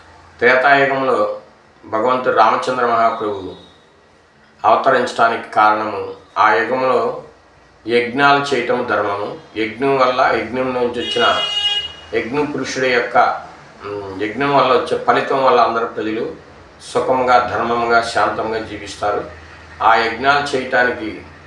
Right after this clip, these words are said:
ఆటంకాలు ఏర్పాటు చే-, చేసే వాళ్ళందరినీ కూడా సమూలంగా నాశనం చేసి ధర్మాన్ని నిలపడానికి భగవంతుడు అవతరిస్తాడు రామచంద్ర మహాప్రభు.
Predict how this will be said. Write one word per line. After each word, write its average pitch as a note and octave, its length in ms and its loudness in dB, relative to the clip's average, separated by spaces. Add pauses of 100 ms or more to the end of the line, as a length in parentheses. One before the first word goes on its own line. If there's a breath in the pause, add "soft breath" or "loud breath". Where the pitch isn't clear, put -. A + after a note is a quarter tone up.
(360)
ఆటంకాలు C3 680 4
ఏర్పాటు A#2 600 0
చే-, A2 280 0
చేసే A2+ 220 0
వాళ్ళందరినీ A#2+ 520 0
కూడా - 480 -2 (680)
సమూలంగా B2 800 4
నాశనం A#2+ 500 0
చేసి G#2+ 300 -4
ధర్మాన్ని A#2 420 2
నిలపడానికి G#2 580 -4 (960)
భగవంతుడు A2+ 420 2
అవతరిస్తాడు A#2 720 0
రామచంద్ర G#2+ 540 0
మహాప్రభు. G#2+ 640 -2